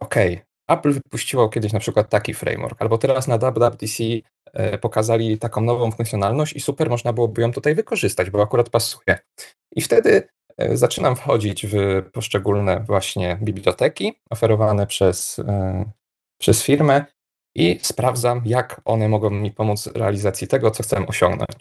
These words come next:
Więc pomimo tego, że jest ich naprawdę, naprawdę ogrom, to traktuję to bardziej jako taki indeks i tutaj też pomaga bardzo A I, który potrafi zrobić dobry research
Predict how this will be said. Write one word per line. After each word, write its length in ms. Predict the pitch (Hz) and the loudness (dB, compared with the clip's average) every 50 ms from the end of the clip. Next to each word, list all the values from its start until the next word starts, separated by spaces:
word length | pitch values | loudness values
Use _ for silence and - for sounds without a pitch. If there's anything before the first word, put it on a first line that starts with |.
| _ _ _ _ _ _ _ - - | _ _ _ _ _ _ _ 0 0
Więc 200 | 160 160 - - | 2 2 0 -2
pomimo 340 | - 131 160 190 185 160 156 | -2 0 2 2 2 0 0
tego, 220 | - 151 139 139 | 0 0 0 0
że 120 | 135 139 | 0 0
jest 140 | 135 131 - | 0 0 -2
ich 180 | 117 107 - 120 | -6 -8 -4 -2
naprawdę, 600 | 107 107 - - 147 135 127 110 110 - - - - | -2 -2 2 2 0 0 2 0 -2 -2 -2 -6 -4
naprawdę 500 | 123 110 - - - 113 113 110 104 - | -4 -4 -4 -2 -2 -2 2 2 0 2
ogrom, 520 | - 117 104 - - - 98 123 160 208 208 - _ | 4 2 0 0 0 0 0 0 0 -2 -6 -10 _
to 180 | - 139 135 131 | 0 0 0 2
traktuję 440 | - 143 143 - - 202 190 185 165 | 2 0 0 0 0 0 0 0 0
to 140 | - 170 | 0 0
bardziej 260 | 147 160 156 - 143 131 | 0 0 0 2 0 -2
jako 180 | 135 - 131 | -2 -2 -4
taki 340 | - 127 - - - - 135 | -4 -4 -6 -6 -6 -4 -4
indeks 460 | 156 - - 151 165 - - - - - | -4 0 2 2 2 2 0 -6 -6 -4
i 260 | 113 110 117 113 110 - _ | -2 -2 0 -2 -4 -6 _
tutaj 240 | _ 170 165 170 139 | _ -2 0 0 0
też 160 | - 135 - | 0 -2 -4
pomaga 320 | - 131 123 123 117 120 113 | -4 -2 -2 0 0 2 2
bardzo 340 | - 113 - - - - | 2 0 0 -2 -4 -2
A 40 | - | 0
I, 240 | 143 202 - 143 117 | 0 2 2 0 0
który 300 | - - 113 104 98 95 | 0 -2 0 0 0 -2
potrafi 440 | - - - - - - - - 107 | -4 -10 -16 -14 -14 -12 -10 -8 -2
zrobić 220 | 107 110 107 110 | 0 0 2 2
dobry 300 | 107 104 104 107 110 123 | 2 0 4 4 4 4
research 540 | - 120 107 - - 101 - - - - | 4 -2 -2 2 2 2 2 0 -6 -10